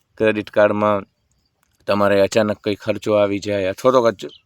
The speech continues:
કોઈ ખર્ચો કરવો હોય, કોઈ વસ્તુ લેવી હોય, તમારા ખાતામાં પૈસા ના હોય તો ચાલીસ પચાસ હજાર કે એની લિમિટ હોય છે. જે પ્રકારે તમારો પગાર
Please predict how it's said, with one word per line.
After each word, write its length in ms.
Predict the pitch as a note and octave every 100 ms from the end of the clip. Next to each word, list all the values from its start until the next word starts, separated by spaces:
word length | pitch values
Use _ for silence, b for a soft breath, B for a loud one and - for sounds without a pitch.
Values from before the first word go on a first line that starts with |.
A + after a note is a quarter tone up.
| - -
કોઈ 160 | B2
ખર્ચો 380 | A#2 - G2 A2+
કરવો 260 | G2+ G#2 G2+
હોય, 160 | G2
કોઈ 160 | G2 F#2+
વસ્તુ 320 | E2+ F2 -
લેવી 240 | G#2+ G#2+ G2
હોય, 220 | F#2+ F2+ b b b b -
તમારા 220 | G#2+ G#2
ખાતામાં 460 | - G#2 G#2+ G2+
પૈસા 380 | - F#2 F#2+ B2
ના 140 | B2+ G#2+
હોય 260 | F#2+ E2+ - b b b -
તો 60 |
ચાલીસ 340 | - A2+ G#2+ G#2+
પચાસ 360 | A2+ G#2+ G#2+ -
હજાર 280 | F#2+ G2+ G2
કે 140 | -
એની 140 | A#2 C3+
લિમિટ 360 | C3+ C#3+ C3
હોય 180 | G#2+ F#2+
છે. 220 | F#2 E2 -
જે 140 | G#2+
પ્રકારે 380 | G2+ G#2+ G#2+ G2+
તમારો 300 | - G2+ G2
પગાર 440 | - G#2 B2+ G2+